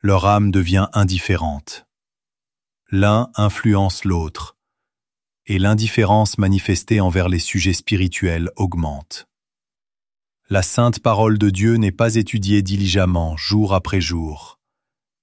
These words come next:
et à cause du manque de nourriture spirituelle, ces jeunes en viennent à manquer de fibres morales. Oh, puisse chaque membre, chaque ouvrier, se rendre compte que sa vie est une école destinée à le préparer pour l'examen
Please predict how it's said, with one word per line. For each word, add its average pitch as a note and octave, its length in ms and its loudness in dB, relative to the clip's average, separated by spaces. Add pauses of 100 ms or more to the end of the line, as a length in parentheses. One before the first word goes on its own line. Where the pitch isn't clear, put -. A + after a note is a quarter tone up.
(220)
et G2+ 100 2
à G2 100 2
cause A#2+ 340 2
du G2 120 0
manque G#2 340 2
de F#2+ 120 0
nourriture F#2+ 500 -2
spirituelle, G2+ 880 -2 (880)
ces - 220 0
jeunes B2 300 2
en G#2+ 100 2
viennent A2 280 2
à F#2+ 80 2
manquer G2+ 400 2
de F#2+ 120 0
fibres F2 440 -4
morales. D2+ 580 -6 (1120)
Oh, A2 220 2 (240)
puisse - 320 0
chaque - 340 -2
membre, E2 580 -2 (180)
chaque C#3+ 400 -2
ouvrier, G2+ 640 2 (380)
se - 160 -2
rendre B2 320 0
compte C3 340 0
que A2 120 0
sa G#2+ 200 0
vie A2+ 240 0
est - 300 -2
une G#2+ 80 2
école F2+ 720 -2
destinée G#2 560 0
à F#2+ 60 2
le F#2 120 0
préparer F#2+ 500 -2
pour F#2 200 -6
l'examen F2 560 -4